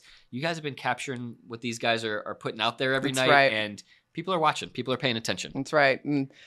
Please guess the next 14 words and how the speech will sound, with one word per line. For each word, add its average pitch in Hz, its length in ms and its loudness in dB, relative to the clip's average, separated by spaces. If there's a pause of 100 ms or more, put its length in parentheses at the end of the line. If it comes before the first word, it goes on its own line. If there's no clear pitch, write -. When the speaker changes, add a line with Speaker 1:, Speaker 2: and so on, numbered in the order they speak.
(140)
Speaker 2:
I 131 60 2
mean, 120 320 -2
I 165 140 10
think 151 200 6
we 135 100 0
have 131 180 -2
the 107 60 -4
most - 180 0
stylish - 420 2
team 139 340 -2 (340)
in 131 120 2
the - 80 -4
league. - 260 -8 (1200)
Speaker 1:
I, 110 140 2